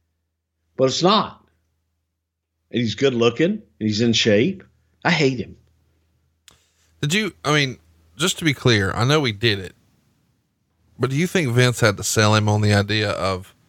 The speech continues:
Speaker 2: even though you were N W A champion and you left and you did great, and even though we didn't need to do this with you last time, we think if we can get a little more color, a little more theatrics,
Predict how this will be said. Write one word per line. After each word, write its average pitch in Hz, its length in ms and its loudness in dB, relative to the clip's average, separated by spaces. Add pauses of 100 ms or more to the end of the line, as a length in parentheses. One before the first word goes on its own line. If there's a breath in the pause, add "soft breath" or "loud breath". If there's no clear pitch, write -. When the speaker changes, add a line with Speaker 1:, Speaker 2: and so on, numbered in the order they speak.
(440)
Speaker 2:
even 214 260 0
though 123 100 2
you 110 240 0
were 95 160 0
N 95 140 0
W 92 300 -2
A 92 60 -2
champion 85 540 -2
and 98 100 0
you 98 140 0
left 98 300 0
and 92 80 -4
you 101 80 0
did 92 200 -2
great, 95 360 2
and 131 100 2
even 220 220 2
though 190 120 2
we 156 120 2
didn't 147 160 -6
need 131 180 -2
to 110 60 -6
do 113 140 2
this 101 200 -8
with 95 180 -6
you 85 80 -14
last 95 360 -2
time, 78 180 -4 (640 soft breath)
we 208 240 2
think 113 420 -4
if 110 120 -18
we 110 100 -2
can 110 160 -4
get 104 140 2
a - 20 0
little 123 240 0
more 147 180 -2
color, 110 460 -2
a 76 60 -4
little 131 240 -2
more 139 160 -2
theatrics, - 840 -4